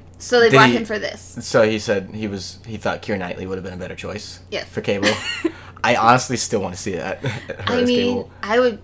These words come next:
Speaker 1: I would be down.
Speaker 2: Curiosity has peaked too hard, man.
Speaker 1: I mean, if they can do a gender swap like every other movie, why not?
Speaker 2: Yeah, but there are a couple of things that I'm just like, that, that was unnecessary, and some of it, it,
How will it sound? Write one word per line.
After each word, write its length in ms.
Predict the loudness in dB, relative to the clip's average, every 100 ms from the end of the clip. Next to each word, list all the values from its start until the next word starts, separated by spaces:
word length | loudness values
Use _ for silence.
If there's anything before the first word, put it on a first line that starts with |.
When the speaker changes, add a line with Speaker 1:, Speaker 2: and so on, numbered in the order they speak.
| -14
Speaker 1:
I 160 | -6 -4
would 80 | -6
be 80 | -8
down. 480 | -6 -4 -4 -8 -12
Speaker 2:
Curiosity 600 | -4 2 4 2 -2 -8
has 140 | -8
peaked 460 | -12 -10 -10 -8 -10
too 160 | -10 -6
hard, 340 | -4 -4 -6
man. 300 | -10 -14 -16 -20 -8
Speaker 1:
I 100 | -4 -2
mean, 200 | -2 -4
if 60 | -2
they 120 | -4
can 140 | -4
do 140 | -4 -4
a 60 |
gender 320 | -4 -6 -6
swap 420 | -6 -4 -4 -4 -6
like 160 | -4
every 300 | -4 -2 -2
other 180 | -2 -2
movie, 320 | -6 -6 -4
why 200 | -4 -4
not? 300 | -4 -6 -6 -2
Speaker 2:
Yeah, 300 | -2 -2 -10 -2
but 120 | 4 8
there 140 | 8
are 40 |
a 40 | 8
couple 220 | 0 2
of 40 | 2
things 180 | 4
that 100 | 6
I'm 80 | 4
just 200 | 2 -2
like, 220 | 0 -2 -6 -20 -20 -16
that, 480 | 0 4 4 2 -2
that 80 | -2
was 140 | 0
unnecessary, 560 | 2 0 0 2 4 4
and 100 | 2
some 180 | 0 -2
of 100 | 0
it, 160 | -2
it, 140 | -4